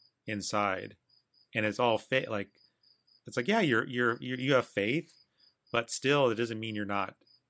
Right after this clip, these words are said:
going through periods of faith crisis, doubt, feeling crushed by God. Um, you go through a traumatic season, you're wondering,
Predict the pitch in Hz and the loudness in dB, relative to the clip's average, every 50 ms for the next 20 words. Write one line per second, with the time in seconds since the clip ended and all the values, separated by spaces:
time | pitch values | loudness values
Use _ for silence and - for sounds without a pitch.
0 | _ - - 104 101 95 - 98 95 87 _ _ _ _ _ - 113 107 101 101 | _ -6 -4 -4 -4 -4 -6 -8 -8 -8 _ _ _ _ _ -4 -2 0 0 0
1 | 98 87 98 92 90 - - _ _ _ _ _ _ _ _ _ - - - 113 | -2 -4 -6 -10 -10 -12 -20 _ _ _ _ _ _ _ _ _ -14 -6 -2 0
2 | 104 98 - - - - 107 101 101 98 - - 101 101 98 92 - - - - | 0 0 -2 -4 -2 0 0 0 0 -2 -6 -6 -6 -6 -6 -6 -6 -6 -8 -8
3 | - _ _ _ _ _ - 101 101 101 101 98 - - - - - - _ _ | -12 _ _ _ _ _ 0 2 4 4 2 2 -2 -6 -12 -18 -18 -18 _ _
4 | _ _ _ - - - 113 110 104 98 98 92 - - - - 110 110 - - | _ _ _ -16 -10 -8 -6 -4 -4 -6 -8 -10 -14 -10 -4 0 0 0 0 -2
5 | - - - 107 104 98 98 101 98 98 98 101 98 101 101 101 - _ _ _ | -6 -4 -2 -2 -2 -2 -2 -4 -4 -2 -2 -2 -4 -4 -6 -12 -16 _ _ _
6 | _ _ _ _ _ _ _ - 120 107 101 95 95 92 92 92 95 95 95 _ | _ _ _ _ _ _ _ -10 -6 -6 -4 -4 -6 -8 -10 -12 -14 -18 -20 _
7 | _ _ _ _ _ _ - 110 98 - 107 104 98 - 107 101 98 - - - | _ _ _ _ _ _ -14 -10 -6 -4 -4 -4 -4 -4 -6 -8 -8 -8 -6 -8
8 | 101 101 104 101 95 - - - - 101 101 101 95 104 107 107 107 101 92 92 | -6 -4 -4 -4 -4 -4 -6 -6 -6 -4 -6 -6 -6 -6 -8 -8 -8 -10 -10 -10
9 | 98 95 95 92 90 | -10 -10 -10 -12 -14